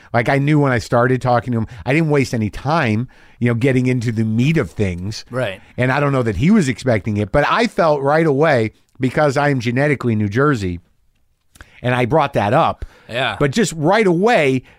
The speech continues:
Speaker 1: for some reason, when I said, "There's a lot going on in the house 'cause of Christmas," he goes, "Correct."
Speaker 2: <laughs> Yeah.
Speaker 1: I was like, "I'm in, in a way."
Speaker 2: Yeah. <laughs>
Speaker 1: Like, that's all, like, <laughs> that, that correct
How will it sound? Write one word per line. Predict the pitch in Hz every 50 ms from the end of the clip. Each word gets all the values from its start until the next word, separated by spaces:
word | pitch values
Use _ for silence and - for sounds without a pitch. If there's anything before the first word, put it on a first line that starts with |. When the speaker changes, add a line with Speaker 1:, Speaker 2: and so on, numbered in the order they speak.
| _ - 135
Speaker 1:
for | - 175 175 156
some | - - 220 220 208 202
reason, | 220 233 214 156 175 160
when | 156 151
I | 160 151
said, | - 175 165 151
"There's | 151 143
a | 160
lot | 165 165 151
going | - 160 160 160 160
on | 160
in | 156 143
the | 135
house | 139 151 165 160 -
'cause | - 139
of | 131 120
Christmas," | - 156 - - 151
he | 135
goes, | 113 147 120 -
"Correct." | - _ - - 196 175 180 190 185 135 - - _ _ - - - -
Speaker 2:
<laughs> | -
Yeah. | 226 175 151
Speaker 1:
I |
was | 160 160 -
like, | 208 151 151 135 - - - _ - _ _ _ _ -
"I'm | 151 170 208
in, | 262 302 285 202 185
in | 156 139
a | 139 139
way." | 170 214 247 220 180 190
Speaker 2:
Yeah. | 190 185 156 - -
<laughs> | 220 208 - - -
Speaker 1:
Like, | - 208 196 196 175
that's | 226 226 214 - 240
all, | 226 214
like, | 202 208 202 170 202
<laughs> |
that, | 214 185 180 143 180 202 190 151 170 196 190 170
that | 147 131 180 190 202 - _
correct | - - 190 180 170 170 190 190 - - - _ - -